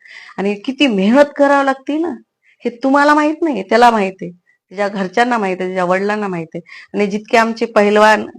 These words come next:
जे कुस्ती वगैरे खेळतात त्यांना माहित आहे की किती संघर्ष करावा लागतो, किती मेहनत करावी लागते. आणि जेव्हा ते मेहनत करून पुढे जातात आणि काही लोकांना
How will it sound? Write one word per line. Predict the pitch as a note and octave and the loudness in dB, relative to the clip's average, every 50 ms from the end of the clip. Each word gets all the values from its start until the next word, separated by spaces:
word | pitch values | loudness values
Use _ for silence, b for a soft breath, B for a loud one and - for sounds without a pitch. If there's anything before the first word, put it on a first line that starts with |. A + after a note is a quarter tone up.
| F#3 F3+ | -12 -10
जे | G#3+ | -10
कुस्ती | G#3 - - - - - A3 G#3+ | -10 -10 -12 -12 -6 -2 0 0
वगैरे | G#3 G3+ G3+ G#3 G3+ G3+ G3+ | 2 2 0 0 -2 -2 -4
खेळतात | - G3+ F#3 - F#3 F3+ - | -4 -4 -4 -4 -6 -6 0
त्यांना | - G3+ G#3 A3+ A#3 A3 | 0 0 2 2 0 0
माहित | G3+ F#3 E3+ F3+ F3+ | 0 0 -2 -4 -4
आहे | F3+ G3+ - B B B B B B | -8 -8 -10 B B B B B B
की | - G#3+ | -14 -10
किती | G#3+ - C4 C4 C4 C4+ B3+ | -6 -6 -4 -2 -2 -2 -2
संघर्ष | - A#3+ A3 A3+ A3+ A3+ A3+ A3+ - | 0 -2 0 0 0 0 0 -2 -4
करावा | G#3+ G#3+ G3 G3 F#3+ G3 | -2 0 0 0 0 0
लागतो, | F#3+ F3+ F3 F3+ - - - - - _ _ _ _ _ | -2 -6 -8 -10 -12 -12 -12 -12 -14 _ _ _ _ _
किती | - G3+ A3 G#3 | -16 -10 -8 -6
मेहनत | G3 G3 G3 G3+ G#3+ A3 A3 G#3+ | -4 -2 -2 -2 -4 -4 -6 -6
करावी | G#3 F#3 F#3 F3+ F3+ F3 | -6 -6 -4 -4 -6 -8
लागते. | F3 F3 - _ - B3 C#4+ C#4 B B B B B B B | -8 -10 -14 _ -12 -14 -12 _ B B B B B B B
आणि | G3+ G#3 A3 A#3 | -4 -4 -2 0
जेव्हा | A#3+ B3 B3 B3 B3+ B3+ B3+ | 2 4 6 6 6 4 4
ते | B3+ - _ _ - B3+ | 0 -6 _ _ 2 2
मेहनत | A#3+ A3+ A3+ A3+ A#3+ A#3+ A#3 - | 2 2 2 0 -2 -2 -2 -2
करून | B3+ B3 B3+ C4 | -2 -2 -2 -2
पुढे | B3+ C4 B3+ B3 B3+ C4+ A#3+ | -6 -4 2 4 6 6 6
जातात | A3+ G#3 G3 - F#3+ G#3 B3 - _ _ _ b b b b b b b b | 6 2 2 0 -2 -4 -4 -6 _ _ _ b b b b b b b b
आणि | - F#3 G3+ G#3 | -6 -6 -6 -4
काही | G#3+ G#3+ A3 A#3 B3 B3+ | -4 0 2 2 2 2
लोकांना | B3+ C4 C4 C4+ C4 B3+ B3+ B3+ B3+ B3 B3 B3+ B3 A#3+ B3 B3 | 2 0 2 2 2 2 2 0 0 0 0 0 -2 -2 -4 -6